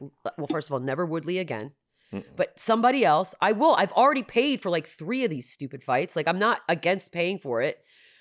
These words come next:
Speaker 1: I just want it to be something that's actually going to be new and potentially, like, I need to think he may lose because I don't ever think he's going to lose now. As far as it's, you know, it's just all rigged. It's all contractually done. But if he fights an actual fighter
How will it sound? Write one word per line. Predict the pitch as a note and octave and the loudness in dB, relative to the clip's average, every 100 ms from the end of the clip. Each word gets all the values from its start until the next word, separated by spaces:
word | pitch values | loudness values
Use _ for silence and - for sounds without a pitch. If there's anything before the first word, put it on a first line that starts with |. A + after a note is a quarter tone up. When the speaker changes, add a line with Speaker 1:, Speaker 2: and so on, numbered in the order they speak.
| _ - | _ -2
Speaker 1:
I | F3+ | 0
just | D#3 G3 - | 0 -4 -2
want | F3+ F3+ F3+ | -2 0 -2
it | |
to | - | -6
be | D#3+ F3 | -8 -6
something | D#3 E3 D#3+ D3+ D3 | -4 -6 -4 -6 -4
that's | D3+ - | -6 0
actually | C3+ D3 - C#3 | 0 0 -6 -6
going | D3+ C#3+ | -4 -4
to | |
be | C3+ C#3 | -4 -6
new | C#3+ D3+ B3+ C#4+ D4+ D#4 _ | -2 0 2 2 0 -4 _
and | D#3+ D#3+ D3 C#3+ C3+ | -4 -2 -2 -4 -6
potentially, | - - G3+ G#3+ A#3 A3 - - | -14 -8 -4 -4 -4 -8 -10 -2
like, | A#3 - - - | -2 -2 -10 2
I | B3 D#4 | 4 4
need | F#4 F4 C4+ | 4 4 2
to | |
think | C4+ B3 A#3+ | 0 0 -2
he | - A3+ G3+ | -2 -4 -2
may | F#3 G#3 G3+ | 2 4 4
lose | E3 F#3 A3+ C4 D4 - - _ | 2 -2 -2 -2 -4 -10 -14 _
because | G3 G#3+ F3+ | -2 0 2
I | G3+ | 2
don't | A3+ A3+ - - | 4 0 0 0
ever | G3 G3 | 0 0
think | - F3+ | -4 -6
he's | F3+ | -6
going | D#3+ F3+ | -4 -2
to | E3+ | 0
lose | D#3+ D#3 | -2 -4
now. | C#3 A2 | -4 -2
As | C3 | -4
far | - D#3+ | 0 2
as | E3 C#3+ | 0 -2
it's, | - F3 | -10 -4
you | D3+ | -2
know, | C#3+ - | -2 -2
it's | E3 - | -4 -4
just | G#3 | 0
all | G#3+ F#3 | 2 2
rigged. | C#3+ D#3+ G2+ - | 2 -2 -4 -8
It's | - C#3+ | -12 -6
all | - F3+ F3+ | 0 2 0
contractually | E3+ D3+ D3+ D3 D#3 B2+ | -4 -4 -4 -4 -8 -6
done. | C#3+ B2 D2 - - - - | -4 -4 -4 -14 -20 -12 -2
But | F3+ | -2
if | G3 | 0
he | C4+ | 0
fights | C#4+ C4 C4 | 2 2 2
an | F#3+ | -2
actual | G#3+ - G3 | -2 -2 -6
fighter | F#3+ A3 G3 D3+ B2+ E3 | -2 2 2 0 -4 -6